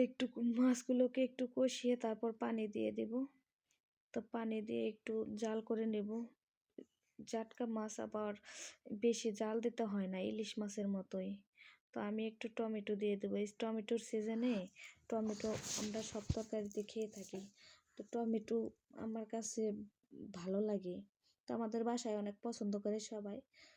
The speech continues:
তো আমি এখন এই তো মাছটা বলক এসে গেছে, তো এখন আমি টমেটোগুলো দিয়ে দেব।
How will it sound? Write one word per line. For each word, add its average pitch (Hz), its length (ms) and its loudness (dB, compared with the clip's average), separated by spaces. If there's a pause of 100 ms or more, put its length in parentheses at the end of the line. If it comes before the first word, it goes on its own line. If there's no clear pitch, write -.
(340)
তো - 60 -4
আমি 226 220 0
এখন 220 280 0 (360)
এই 220 140 -2
তো 214 140 -8
মাছটা 214 420 -4
বলক 226 360 2
এসে 226 260 -4
গেছে, 214 260 -2
তো - 140 -4
এখন 214 320 0
আমি 202 180 2
টমেটোগুলো 208 800 0
দিয়ে 220 220 0
দেব। 190 220 0